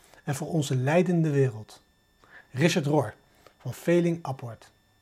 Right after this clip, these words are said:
Terwijl ik de titel voor deze microblog, een hoe een volmaakte persoon te zijn, typte, lachte ik. Een perfect mens. <laughs> Er zijn geen perfecte mensen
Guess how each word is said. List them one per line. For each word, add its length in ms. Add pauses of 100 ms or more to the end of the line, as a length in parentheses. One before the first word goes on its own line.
(440)
Terwijl 220
ik 60
de 100
titel 280
voor 180
deze 300
microblog, 720 (340)
een 240 (280)
hoe 220
een 60
volmaakte 460
persoon 340
te 80
zijn, 260
typte, 380 (220)
lachte 360
ik. 100 (680)
Een 100
perfect 400
mens. 400 (260)
<laughs> 280 (840)
Er 120
zijn 220
geen 280
perfecte 400
mensen 460